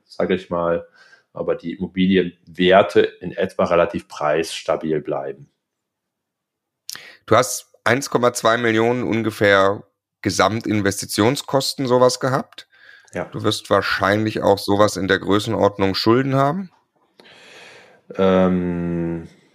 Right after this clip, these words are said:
Speaker 1: ja, ich kann kurz reinschauen, wenn du magst. Warte
Speaker 2: Also
Speaker 1: mal.
Speaker 2: ich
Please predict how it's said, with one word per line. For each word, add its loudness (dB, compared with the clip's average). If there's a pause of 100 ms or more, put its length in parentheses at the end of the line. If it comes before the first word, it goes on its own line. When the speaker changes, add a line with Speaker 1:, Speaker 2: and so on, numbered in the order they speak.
(160)
Speaker 1:
ja, -4
ich -10
kann 0
kurz -6
reinschauen, -2
wenn -4
du -6
magst. -8 (800)
Warte -12
Speaker 2:
Also -2
Speaker 1:
mal. -6
Speaker 2:
ich -12